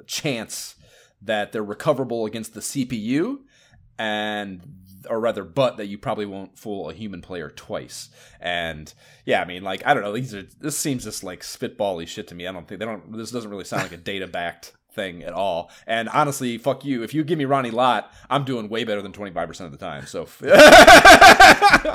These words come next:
don't give a shit if it's a human or what. It doesn't matter. I mean, I guess, uh, the humans, see, here's the thing. I don't think you can switch players.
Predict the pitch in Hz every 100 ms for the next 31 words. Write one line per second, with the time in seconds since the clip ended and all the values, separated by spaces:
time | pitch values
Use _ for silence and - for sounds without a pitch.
0 | 214 170 147 143 156 135 123 139 190 214
1 | 226 277 - - - 135 135 123 175 117
2 | 113 127 160 240 262 247 311 - - -
3 | - - 156 151 139 226 202 170 - _
4 | _ _ _ _ _ _ _ _ _ _
5 | _ _ _ _ _ _ - 262 254 214
6 | 269 180 254 - 214 185 196 156 123 -
7 | 127 208 - - - - _ _ _ _
8 | _ _ _ _ _ - 254 285 82 78
9 | - -